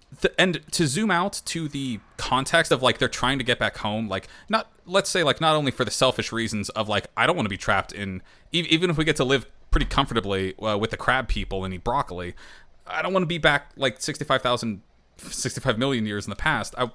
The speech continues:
wanna go back to my own time." But also that they were crucial in, uh, protecting,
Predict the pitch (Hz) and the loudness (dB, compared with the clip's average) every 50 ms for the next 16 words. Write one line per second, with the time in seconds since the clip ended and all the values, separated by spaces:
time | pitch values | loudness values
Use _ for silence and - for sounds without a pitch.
0 | - - - 135 139 135 135 - 120 117 - 113 110 120 135 143 123 - 85 85 | -10 -10 -8 -6 -4 -4 -2 -2 -2 -2 -2 -2 -2 -2 -2 -4 -6 -8 -10 -12
1 | 87 - - - - - - - _ - 170 - - - - 180 214 247 233 - | -12 -14 -18 -20 -20 -20 -20 -12 _ 4 4 4 4 -2 -4 0 0 0 2 2
2 | - 135 113 104 101 - 104 117 117 - - _ _ - 101 101 107 139 156 165 | 2 2 2 2 0 0 0 -2 -2 -2 -4 _ _ -16 -14 -2 0 2 2 4
3 | 160 143 147 139 127 117 - - - 170 185 180 - - 135 120 110 104 - 113 | 2 2 2 2 0 0 -2 -2 0 0 0 0 -2 0 0 0 0 -2 -4 -6
4 | 107 104 101 104 101 101 98 - _ _ _ _ - _ _ _ - _ - _ | -6 -6 -4 -6 -6 -6 -8 -8 _ _ _ _ -20 _ _ _ -20 _ -20 _
5 | _ _ _ - - 117 113 113 107 101 98 95 95 92 - _ _ _ _ _ | _ _ _ -4 0 2 2 4 4 2 2 0 -2 -4 -8 _ _ _ _ _
6 | _ - _ - - 120 - - 175 175 - - - 110 104 98 95 92 90 | _ -16 _ 2 4 4 4 4 2 2 2 0 -2 -2 -2 -4 -6 -8 -10